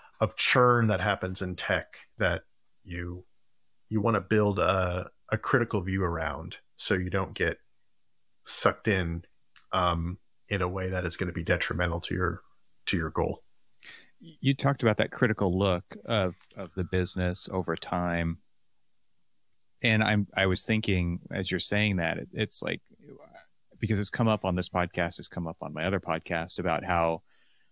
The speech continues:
Speaker 2: architecture in general, the, the profession is bad at,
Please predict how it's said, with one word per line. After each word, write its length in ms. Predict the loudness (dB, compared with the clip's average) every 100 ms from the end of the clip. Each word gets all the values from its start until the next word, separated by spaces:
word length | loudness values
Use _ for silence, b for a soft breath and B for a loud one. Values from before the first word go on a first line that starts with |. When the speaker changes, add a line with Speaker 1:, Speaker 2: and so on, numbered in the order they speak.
| _ 0
Speaker 2:
architecture 720 | 0 2 0 0 0 0 -2
in 240 | 0 -2
general, 640 | 0 -2 0 -2 -2 -6 -12 -4
the, 300 | 0 0 -2
the 80 | -8
profession 640 | -8 -6 0 0 0 -2 -2
is 180 | -4 -2
bad 360 | 0 2 2
at, 160 | 0